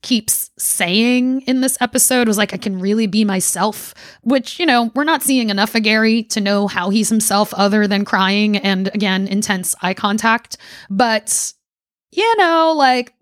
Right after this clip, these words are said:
that does count for a lot. And only somebody themselves knows when they feel like they're fully being themselves around somebody. So, you know, the fact that he said that I thought was pretty special. And it is getting,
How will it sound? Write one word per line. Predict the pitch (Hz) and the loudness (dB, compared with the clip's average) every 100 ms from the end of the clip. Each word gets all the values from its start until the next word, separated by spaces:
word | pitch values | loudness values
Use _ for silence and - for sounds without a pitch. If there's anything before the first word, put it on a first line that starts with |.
| _ | _
that | 226 277 | -2 0
does | 285 277 | 0 -2
count | - 262 - | 0 -2 -2
for | 254 226 | -2 0
a | 226 | 0
lot. | 214 175 170 | 0 -2 -4
And | 220 214 202 277 | -6 -4 -6 -2
only | 311 339 311 | 0 2 0
somebody | 262 - 262 233 220 196 | 0 0 2 2 0 -2
themselves | 220 214 - 196 - | -2 0 2 0 0
knows | 220 202 196 180 | 2 2 2 0
when | 208 | 0
they | 208 | 0
feel | - 254 226 | 0 0 2
like | 202 - | 0 -2
they're | 202 | -8
fully | - 202 180 | -4 -4 -2
being | 185 175 170 | -2 -4 -4
themselves | 170 175 - - | -4 -6 -8 -12
around | - - | -12 -10
somebody. | - - 254 | -10 -10 -10
So, | - 220 196 - - - - - - | -6 -6 -6 -10 -20 -20 -20 -18 -4
you | 453 | 0
know, | 349 330 | 0 0
the | 330 | -2
fact | 330 330 | -2 0
that | 370 | 2
he | 349 | 2
said | 294 247 | 0 2
that | 240 | 2
I | 220 | 2
thought | 233 220 | 2 0
was | 208 | 0
pretty | - 220 208 | 0 2 0
special. | - 202 - 226 | 0 0 2 2
And | 240 | 4
it | 254 | 4
is | 247 - | 2 0
getting, | 226 220 208 214 | 2 2 0 -4